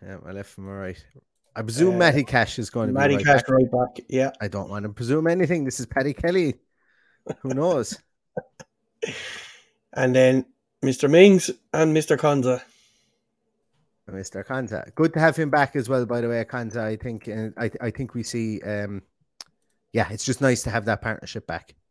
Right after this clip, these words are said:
Speaker 1: Yeah. Now, this is where I would change things up. I would play two holding central midfielders.
Speaker 2: Okay.
Speaker 1: And that is, um, Callum Chambers.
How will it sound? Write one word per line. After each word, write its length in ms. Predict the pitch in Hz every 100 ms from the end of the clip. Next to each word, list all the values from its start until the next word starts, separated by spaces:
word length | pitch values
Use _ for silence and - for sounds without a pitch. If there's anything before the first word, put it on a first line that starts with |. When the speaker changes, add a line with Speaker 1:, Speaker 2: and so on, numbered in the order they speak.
| _ _ _ -
Speaker 1:
Yeah. 160 | 110 101 _ _ _ _ _ _ _ _ _
Now, 160 | 226 208
this 220 | 233 226
is 80 | 202
where 180 | 208 190
I 140 | 175
would 160 | 156 127
change 340 | 165 151 127
things 220 | 147 135
up. 220 | 135 127 - _ _ _ _ _ _ _ _ _ _ _ _ _ _ _ _ _ -
I 140 | 160 160
would 180 | 147
play 400 | - 147 143 127 _ _ _
two 200 | - 190 165
holding 340 | 160 143 131
central 320 | 147 135 139
midfielders. 640 | 127 123 131 120 143 - - _ _ _ _ _ _
Speaker 2:
Okay. 360 | 104 95 143 - _ _ _ _ _ _ -
Speaker 1:
And 280 | 127 117 117
that 180 | 135
is, 460 | 135 165 196 - - _ _ _ _ _ _ _ _ _ _ _ _ _ -
um, 580 | 123 120 120 117 113 110 _ _ _ _ _
Callum 240 | 151 170
Chambers. 560 | 165 160 139 165 262